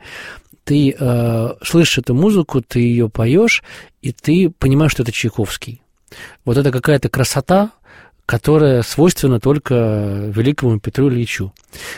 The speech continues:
А одновременно ты понимаешь, что это, может быть, не совсем Чайковский, все-таки это, ну, э,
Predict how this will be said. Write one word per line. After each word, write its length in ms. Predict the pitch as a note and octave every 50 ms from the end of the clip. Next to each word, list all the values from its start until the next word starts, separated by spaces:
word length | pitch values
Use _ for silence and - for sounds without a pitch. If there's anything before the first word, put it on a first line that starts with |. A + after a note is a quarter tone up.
| - - _
А 120 | - B2
одновременно 640 | C3+ A#2+ B2+ C3+ C3 D#3 G#3+ A#3+ A3+ G#3+ F#3 C#3+ B2+
ты 140 | - - C#3+
понимаешь, 380 | - - D#3+ D#3 F3 G#3+ G#3 E3
что 140 | - E3+
это, 220 | F3+ - F3+ E3 - - - - - _ _ _ _
может 200 | - A2+ D#3+ E3+
быть, 160 | F3+ F3 -
не 120 | - B2 D#3
совсем 400 | - G#3 G3 - - G#3 F#3 D#3
Чайковский, 560 | - - C3 - - G#3+ G#3 - - - C#3+
все-таки 400 | - - D#3+ E3 - F3+ - D#3
это, 260 | E3 - - E3+ C#3 - - - - - - _ _ _
ну, 400 | A2 G#2 G#2+ B2 C#3+ D#3 D3+ - - - - - _ -
э, 140 | C#3+ B2